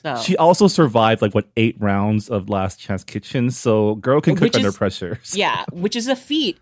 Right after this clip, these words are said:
Speaker 1: that has only, like, only few other people have been able to do. So, yeah.
Speaker 2: Yeah. So we have our final three.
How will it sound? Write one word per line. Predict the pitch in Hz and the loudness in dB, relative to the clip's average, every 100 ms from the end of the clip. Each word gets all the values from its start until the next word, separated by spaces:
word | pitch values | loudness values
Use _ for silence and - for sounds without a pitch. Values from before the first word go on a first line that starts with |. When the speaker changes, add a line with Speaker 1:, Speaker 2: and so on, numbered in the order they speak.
| - | -8
Speaker 1:
that | 180 170 170 | -2 -2 -2
has | 190 160 | -4 -4
only, | 190 190 - 170 | -6 -6 -8 -6
like, | 180 165 | -6 -4
only | 185 220 | -4 -4
few | 214 220 214 | -6 -6 -4
other | 214 | -4
people | 196 208 208 | -6 -10 -10
have | 196 165 | -10 -10
been | 170 | -10
able | 165 160 | -10 -12
to | 151 | -8
do. | 190 180 65 - | -4 -4 -6 -14
So, | - 143 117 95 - _ _ - | -8 -6 -6 -8 -14 _ _ -10
yeah. | 90 87 | -8 -6
Speaker 2:
Yeah. | 95 _ _ _ | -10 _ _ _
So | - 143 113 104 _ - | 0 4 4 2 _ -10
we | 113 | 0
have | 123 123 | 2 4
our | 123 | 2
final | 123 120 143 | 4 4 2
three. | - 95 98 147 | 0 -4 -4 -6